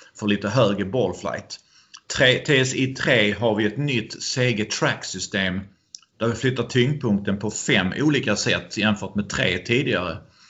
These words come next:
För att ytterligare liksom fine-tuna det här med bollträff och få ut den här lilla sista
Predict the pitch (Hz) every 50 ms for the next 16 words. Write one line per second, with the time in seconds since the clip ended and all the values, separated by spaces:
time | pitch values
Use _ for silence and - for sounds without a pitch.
0 | - - - - 120 107 - - 151 151 151 151 - - 107 101 101 117 131 147
1 | 135 131 139 123 127 - - - 143 120 110 104 101 - - 104 95 98 98 98
2 | 95 107 110 101 92 92 85 - 110 107 113 107 - - - - 92 82 - -
3 | - - - - - - - 110 - - 123 107 101 95 - 101 101 101 98 98
4 | 107 123 123 113 113 107 101 - 131 117 98 - - - 104 92 85 82 82